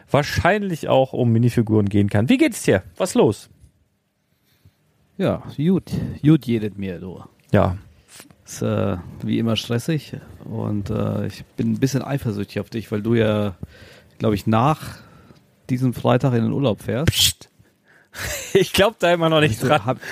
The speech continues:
Speaker 1: <laughs>
Speaker 2: mu-, munkelt
Speaker 1: Ja.
Speaker 2: man. Und, äh, ich einfach die ganzen Sommerferien einfach nur durchmalocht hab.
Speaker 1: Wart ihr gar nicht mal einen Tag
Speaker 2: Und,
Speaker 1: weg, oder
Speaker 2: ähm,
Speaker 1: was?
Speaker 2: Doch, wir, wir haben so ein paar Freizeitparks gemacht. Ich war auch jetzt am Montag, war ich noch, äh,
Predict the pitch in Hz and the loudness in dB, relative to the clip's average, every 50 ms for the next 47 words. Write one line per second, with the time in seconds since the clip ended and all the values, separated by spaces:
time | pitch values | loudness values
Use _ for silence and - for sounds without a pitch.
0 | 349 - - - - 185 - - - - - - - - - 175 - - _ _ | -8 -8 -8 -4 -2 -2 -2 -4 -8 -20 -20 -20 -12 -4 -4 -4 -4 -6 _ _
1 | - - - - - _ _ _ _ _ _ - - - - - - - - _ | -12 -12 -12 -12 -14 _ _ _ _ _ _ -16 -14 -12 -12 -12 -14 -18 -20 _
2 | _ - 131 147 165 160 123 131 135 156 190 208 131 127 123 123 123 107 101 98 | _ 2 4 4 4 4 2 2 4 4 4 6 6 4 4 4 2 0 -2 -4
3 | 98 98 - - - - - - - - - - - - - - _ _ _ _ | -6 -8 -12 -14 -20 -20 -20 -20 -20 -20 -20 -20 -20 -20 -20 -20 _ _ _ _
4 | _ _ _ _ _ _ - - - 110 110 107 107 101 110 110 107 107 107 107 | _ _ _ _ _ _ -12 -4 0 2 4 4 6 6 6 6 6 6 4 4
5 | 110 110 110 92 98 107 - 117 110 - 117 101 107 110 110 - 117 113 104 107 | 2 0 -2 -4 -4 -4 -4 -6 -6 -4 -4 -4 -4 -4 -4 -4 -6 -6 -4 -2
6 | 107 104 110 110 - 113 110 107 104 95 98 104 - 107 101 104 104 101 104 110 | 0 0 0 0 0 0 0 0 -2 -4 -6 -6 -4 -4 -2 -2 -2 -2 0 -2
7 | 117 - - 101 98 95 95 98 98 - - 110 120 - _ _ _ _ _ - | -4 -2 -4 -8 -8 -8 -10 -12 -14 -12 -10 -10 -10 -10 _ _ _ _ _ 0
8 | 135 139 147 156 135 139 135 180 214 208 214 214 214 202 196 196 196 202 202 196 | 2 4 4 4 4 6 6 6 6 8 8 6 6 6 6 4 4 6 6 4
9 | 196 214 226 208 196 196 196 214 254 - - - - - - - _ _ _ _ | 4 6 6 6 6 8 8 6 4 4 -2 -12 -16 -20 -20 -20 _ _ _ _
10 | _ _ _ _ _ _ _ _ _ _ _ _ _ _ _ - - 117 104 117 | _ _ _ _ _ _ _ _ _ _ _ _ _ _ _ -12 -6 2 4 6
11 | 110 101 104 104 - - 110 104 101 101 101 98 107 110 104 117 127 117 117 117 | 6 6 4 0 -2 -2 -2 -2 -2 -2 -4 -2 0 0 2 2 2 2 2 0
12 | 110 - 113 107 - - - 120 123 - 131 120 - - 120 123 120 - 127 117 | 2 4 2 2 2 2 -2 -2 2 2 2 2 4 2 2 2 2 -2 -2 0
13 | 113 113 110 113 113 110 110 107 107 113 - - - 110 107 104 107 113 120 120 | 0 0 2 4 4 4 4 4 2 0 -2 -2 -2 0 2 2 2 2 2 2
14 | 127 123 - - 113 110 107 - - 110 - - 107 101 107 104 107 107 | 2 0 2 2 2 2 2 2 0 -2 -2 -2 -4 -2 -2 -2 -2 -4